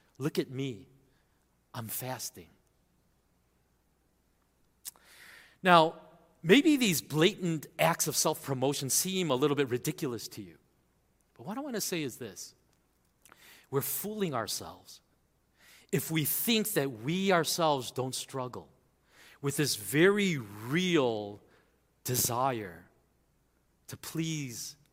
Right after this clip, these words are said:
other people rather than to please God with our acts of righteousness.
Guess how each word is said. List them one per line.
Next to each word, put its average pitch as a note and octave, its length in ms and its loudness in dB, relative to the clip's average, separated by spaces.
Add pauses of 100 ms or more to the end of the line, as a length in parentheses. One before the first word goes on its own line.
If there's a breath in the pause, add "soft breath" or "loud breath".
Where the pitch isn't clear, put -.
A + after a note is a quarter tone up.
other B2+ 240 -4
people C3+ 460 -14 (680)
rather A#2+ 280 -2
than A2+ 180 -10
to A2 80 -14
please B2 360 -10
God G#2+ 400 -10 (880)
with A#2 180 -6
our G2 300 -6 (320)
acts - 220 -8
of G#2+ 120 -14
righteousness. G2+ 720 -16